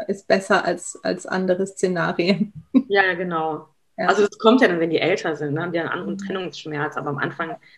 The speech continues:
Speaker 2: wenn die noch ganz klein sind, geht das ja eigentlich meistens.
Speaker 1: Ja. Genau, und dann, <clears throat> das heißt, du warst ja Ärztin, aber dann kommt, glaub ich, bei den Ärzten noch die, die Facharztausbildung fängt dann quasi an, ne, oder?
Speaker 2: Genau, genau.
Speaker 1: Genau, und das hast du, hast du dann gemacht? Hast dich, musstest du dich da bewerben wieder, oder?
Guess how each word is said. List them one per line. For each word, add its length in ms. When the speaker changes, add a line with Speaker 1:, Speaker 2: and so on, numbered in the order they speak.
Speaker 2:
wenn 240
die 80
noch 140
ganz 240
klein 440
sind, 200
geht 160
das 160
ja 100
eigentlich 320
meistens. 300
Speaker 1:
Ja. 280
Genau, 300
und 120
dann, 380
<clears throat> 240
das 140
heißt, 200
du 80
warst 220
ja 60
Ärztin, 440
aber 140
dann 180
kommt, 300
glaub 220
ich, 200
bei 100
den 160
Ärzten 500
noch 220
die, 400
die 60
Facharztausbildung 1120
fängt 300
dann 160
quasi 420
an, 240
ne, 200
oder? 320
Speaker 2:
Genau, 140
genau. 240
Speaker 1:
Genau, 240
und 140
das 160
hast 280
du, 240
hast 180
du 40
dann 200
gemacht? 400
Hast 200
dich, 200
musstest 420
du 60
dich 200
da 80
bewerben 640
wieder, 360
oder? 440